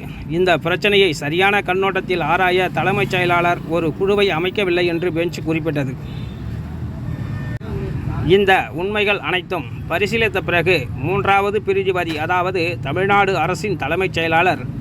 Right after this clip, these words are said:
இந்த நீதிமன்றத்தின் உத்தரவை உண்மையாகவே, உண்மையாக நிறைவேற்ற தவறிவிட்டார் என்பது இந்த நீதிமன்றத்தின்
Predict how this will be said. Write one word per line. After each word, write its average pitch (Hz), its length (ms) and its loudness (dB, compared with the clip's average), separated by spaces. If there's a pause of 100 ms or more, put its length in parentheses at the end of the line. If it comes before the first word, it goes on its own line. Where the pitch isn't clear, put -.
(320)
இந்த 185 120 2 (160)
நீதிமன்றத்தின் 202 760 2
உத்தரவை 185 340 2 (280)
உண்மையாகவே, 196 640 4 (240)
உண்மையாக 202 540 0 (140)
நிறைவேற்ற 196 540 2 (100)
தவறிவிட்டார் 185 600 2 (100)
என்பது 170 300 4 (320)
இந்த 170 120 2 (140)
நீதிமன்றத்தின் 170 640 2